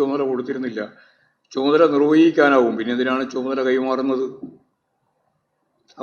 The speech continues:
പറഞ്ഞതിൻ്റെ അർത്ഥം മനസ്സിലായല്ലോ. മുഖ്യമന്ത്രിക്ക് തന്നെ ലോകത്തിൻ്റെ എവിടെ ഇരുന്നും ചുമതല നിർവഹിക്കാനാവും. പിന്നെ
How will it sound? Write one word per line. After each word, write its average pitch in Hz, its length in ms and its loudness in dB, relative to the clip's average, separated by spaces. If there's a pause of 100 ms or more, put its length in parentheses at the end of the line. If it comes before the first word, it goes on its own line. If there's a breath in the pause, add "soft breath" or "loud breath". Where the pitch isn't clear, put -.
പറഞ്ഞതിൻ്റെ 135 400 -6
അർത്ഥം 139 220 -10
മനസ്സിലായല്ലോ. 123 480 -4 (760 soft breath)
മുഖ്യമന്ത്രിക്ക് 139 640 -2
തന്നെ 147 200 -4 (360)
ലോകത്തിൻ്റെ 139 500 -4
എവിടെ 143 240 0 (240)
ഇരുന്നും 143 320 -6 (580 loud breath)
ചുമതല 139 320 2 (600)
നിർവഹിക്കാനാവും. 127 840 0
പിന്നെ 120 160 -8